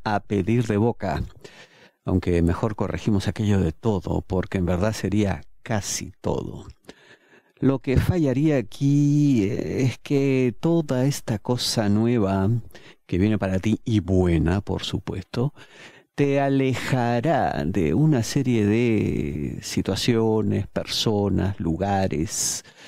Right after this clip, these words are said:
de una parte importante de tu vida que, según tú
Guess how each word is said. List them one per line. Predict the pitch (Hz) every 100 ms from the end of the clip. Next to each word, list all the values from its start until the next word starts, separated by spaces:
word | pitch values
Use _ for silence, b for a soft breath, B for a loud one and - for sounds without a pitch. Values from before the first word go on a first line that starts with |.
| B B B B
de | - 120 120 117 107 90 87 87 80 69 - 50
una | 143 131
parte | 139 123 127
importante | 117 110 110 123 117 120
de | 104
tu | - 104 92
vida | 107 113 92 92 92 98 -
que, | - 104 104 110 120 104 95 92 85
según | - - 90 104
tú | 110 110 110